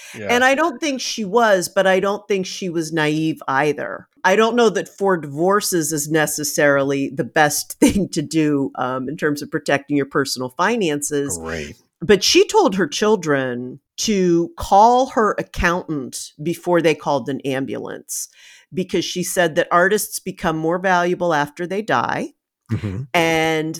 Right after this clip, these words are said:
Speaker 2: that the record companies could take advantage of that and screw them out of the money that they were owed. So
Speaker 1: Ah.
Speaker 2: she really wanted to make sure that her children got their royalty revenue,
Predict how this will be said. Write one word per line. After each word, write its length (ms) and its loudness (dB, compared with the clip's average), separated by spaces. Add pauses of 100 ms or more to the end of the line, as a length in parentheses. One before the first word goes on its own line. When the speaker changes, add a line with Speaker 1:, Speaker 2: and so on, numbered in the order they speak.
Speaker 2:
that 240 0 (180)
the 160 -6
record 420 2
companies 920 -6
could 160 -6
take 240 0
advantage 560 0
of 180 -2
that 500 2
and 220 0
screw 320 0
them 220 0
out 160 -2
of 100 -4
the 60 -6
money 300 -4
that 260 -8
they 140 -2
were 200 -10
owed. 280 -12 (400)
So 380 0
Speaker 1:
Ah. 560 2
Speaker 2:
she 320 0
really 360 4
wanted 460 0
to 100 -10
make 280 -2
sure 300 -4
that 180 -4
her 140 -6
children 920 -4 (640)
got 300 4
their 140 6
royalty 580 4
revenue, 920 -2